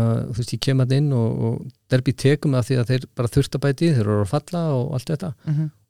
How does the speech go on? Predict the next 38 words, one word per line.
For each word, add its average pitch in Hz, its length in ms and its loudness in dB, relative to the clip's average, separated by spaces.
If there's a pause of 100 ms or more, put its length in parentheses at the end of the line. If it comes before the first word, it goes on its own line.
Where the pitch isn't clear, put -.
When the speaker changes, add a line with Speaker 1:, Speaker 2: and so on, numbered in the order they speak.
(120)
Speaker 1:
Bara 110 200 -2
fínt 127 240 0
að 117 80 -4
fá 127 80 2 (160)
leikmann 131 340 0
inn 143 80 2
sem 135 140 -2
getur 123 180 -2
spilað 147 320 0
strax 147 240 -4
og 127 80 0
jafnvel 113 160 0
skorað 165 400 0
og 165 60 0
Speaker 2:
Já. 160 80 2
Speaker 1:
eitthvað 143 260 0
svoleiðis. 170 280 -4 (640)
Og, 107 200 2
hérna, 113 360 -2 (720)
ég 120 260 0
raun 123 160 6
og 123 80 4
veru 113 80 0
fékk 135 180 0
engin 147 220 -2
tækifæri 120 400 -2
það, - 100 -4
sko. - 220 -16 (160)
Speaker 2:
Nei. 151 240 -2 (240)
Speaker 1:
Ég 113 100 -8
spilaði 127 380 2
þarna 123 160 0
einhverja, 120 240 0 (1700)
eh, - 760 -6 (440)
níu 123 280 4
eða 117 100 4
tíu 131 240 0
leiki 135 320 0